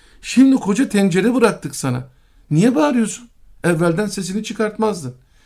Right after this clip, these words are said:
Adamın sözüne bakın şimdi. Orijinal bir fıkradır bu. "Bana bu kadar bıraktığınıza göre siz ne yediniz?" demiş.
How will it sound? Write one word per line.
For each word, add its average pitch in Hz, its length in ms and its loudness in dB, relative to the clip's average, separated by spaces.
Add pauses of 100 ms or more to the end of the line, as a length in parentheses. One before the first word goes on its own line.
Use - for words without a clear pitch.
(140)
Adamın 127 340 -4
sözüne 127 420 -4
bakın 113 220 -8
şimdi. - 420 -16 (440)
Orijinal 123 540 0
bir 170 60 -2
fıkradır 127 520 -10
bu. - 140 -16 (840)
"Bana 165 320 0
bu 196 100 -6
kadar 151 380 0
bıraktığınıza 143 680 -2
göre 131 240 -2
siz 135 260 -6
ne 127 100 4
yediniz?" 123 420 -4
demiş. - 360 -20